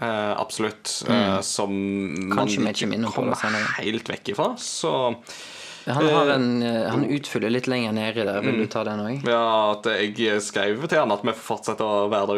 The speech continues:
Speaker 1: uenige der, og han skriver det at, eh, «Jeg er nok i mindretall der, ja. Spillet var ikke direkte dårlig, men jeg ble skuffet etter all hypen og etter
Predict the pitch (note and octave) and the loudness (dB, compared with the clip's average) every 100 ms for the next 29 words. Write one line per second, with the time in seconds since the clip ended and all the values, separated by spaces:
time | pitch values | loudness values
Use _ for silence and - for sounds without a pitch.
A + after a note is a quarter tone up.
0 | G2+ G2 G2+ A2 G2 G2 G#2 G#2 G#2 A2 | 4 4 0 0 0 -2 -2 -4 -4 -2
1 | G2+ C3+ B2+ G2 G2+ - G2+ G2 G2+ G2+ | 0 0 0 0 -2 -2 0 2 2 2
2 | G#2+ G#2 C#3 E3+ D#3 A#2+ B2+ G#2+ G2+ G2+ | 2 2 0 0 2 2 0 0 0 0
3 | B2 - - A#2 B2+ F3 A#2+ G2+ C#3+ - | 0 -2 -2 0 2 2 0 0 0 -4
4 | C#3 C3+ C3 B2+ A#2 C3+ C#3+ C#3+ F3 - | -2 0 0 0 -2 -2 2 2 0 -2
5 | - - - G#2+ C#3 D#3 D3+ - - G3+ | -8 -12 -4 -2 0 2 0 0 -4 -4
6 | - F#3 C#3+ C3 C#3 C3 D3+ - A#2+ G2+ | -4 -2 -2 -2 0 0 -2 -2 -4 -4
7 | - E3+ - C#3 C3 C3+ | -4 -2 -2 -2 -2 -2